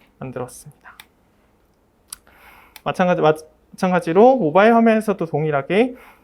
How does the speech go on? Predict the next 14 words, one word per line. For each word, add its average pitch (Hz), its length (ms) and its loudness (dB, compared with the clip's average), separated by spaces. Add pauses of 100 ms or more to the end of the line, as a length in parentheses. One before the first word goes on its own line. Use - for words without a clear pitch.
동작을 156 400 -4
하는 180 160 -4
것을 143 240 -10
볼 139 160 -8
수 - 160 -20
있습니다. - 560 -20 (3000)
네, 156 120 -2
마지막으로 208 560 2
저희 160 280 0
커스터머 247 520 0
포-, - 220 -4
보이스, 160 600 -6
브이오씨 196 600 -6 (120)
페이지입니다. 185 800 -6